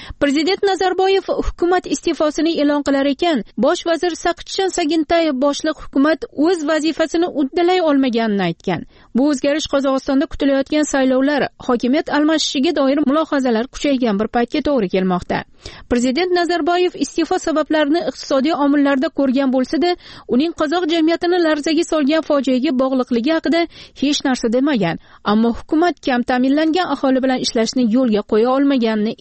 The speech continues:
e'tirof etgan. To'rtinchi fevral kuni Ostonada yuz bergan yong'inda bir oilaning besh farzandi yonib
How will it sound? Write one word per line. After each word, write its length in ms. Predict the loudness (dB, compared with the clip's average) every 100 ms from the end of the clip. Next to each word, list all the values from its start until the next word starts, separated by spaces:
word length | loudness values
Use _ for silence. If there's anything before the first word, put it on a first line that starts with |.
| -2
e'tirof 340 | 0 0 0 -2
etgan. 280 | -2 -2 -2 -6 -18 -20 -8 -2
To'rtinchi 400 | 0 0 -2 -2
fevral 300 | -2 0 0
kuni 200 | 0 0 0
Ostonada 380 | -2 0 0 2 2
yuz 120 | 2 0
bergan 280 | 2 2 2
yong'inda 420 | 2 2 2 0 -2 -2
bir 100 | 0 0 0
oilaning 360 | 2 2 2 2
besh 200 | 2 0 0
farzandi 380 | -2 0 0 0 0
yonib 220 | 0